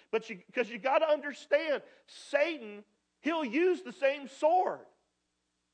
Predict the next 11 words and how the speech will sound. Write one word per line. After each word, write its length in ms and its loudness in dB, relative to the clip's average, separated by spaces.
He 120 -8
just 260 -12
twists 440 -10
it. 100 -18
So 120 -8
you 180 -2
gotta 220 2
know 160 -2
what 140 -2
the 80 -6
Bible 380 -6